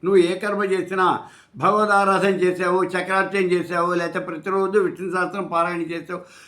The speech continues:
లలితా సహస్రం పారాయణ చేసావు, శివసహస్రం చేసావు,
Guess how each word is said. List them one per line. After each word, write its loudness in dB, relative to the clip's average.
లలితా 2
సహస్రం 0
పారాయణ 4
చేసావు, 0
శివసహస్రం -2
చేసావు, -2